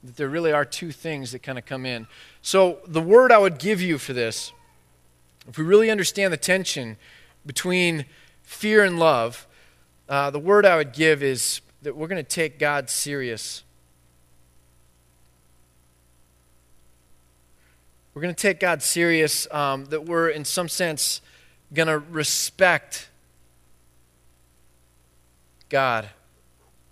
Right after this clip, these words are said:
A complex God, a serious God commands respect. Complex God, a serious God commands respect.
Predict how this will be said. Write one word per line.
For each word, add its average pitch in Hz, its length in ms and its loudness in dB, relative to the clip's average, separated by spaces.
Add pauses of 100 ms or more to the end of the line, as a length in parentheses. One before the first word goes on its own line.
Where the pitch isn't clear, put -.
(1080)
A 156 100 0
complex 202 1120 -2 (180)
God, 170 500 4
a 147 300 -4 (220)
serious 214 680 -2
God 151 500 2 (640)
commands 165 1080 -4 (100)
respect. - 880 -6 (2750)
Complex 165 540 -4
God, 147 340 4
a 117 80 -10
serious 160 420 -6
God 127 340 -4
commands 139 840 -10
respect. - 680 -8